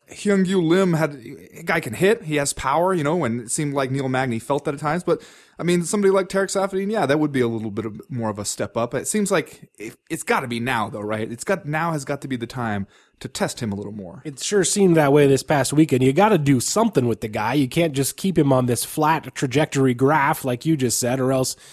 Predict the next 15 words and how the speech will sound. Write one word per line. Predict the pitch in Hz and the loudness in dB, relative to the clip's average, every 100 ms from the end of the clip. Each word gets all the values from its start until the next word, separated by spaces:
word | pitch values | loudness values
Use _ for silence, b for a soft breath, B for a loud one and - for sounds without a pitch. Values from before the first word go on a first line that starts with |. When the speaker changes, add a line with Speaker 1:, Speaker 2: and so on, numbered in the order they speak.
| B B | B B
Speaker 2:
as | 147 135 | -2 0
we | 135 | -2
saw | - 196 165 | 2 4 4
this | 156 139 | 2 0
past | 151 135 120 | 0 0 0
weekend, | 139 - 160 | 0 2 2
someone's | 143 214 170 143 | 4 4 4 4
gonna | 139 | 2
come | 160 147 | 2 4
along | 147 143 | 4 4
and | 127 120 | 2 2
beat | 170 | 4
him, | 135 147 | 4 4
and | 135 139 | 4 4
then, | 135 | 2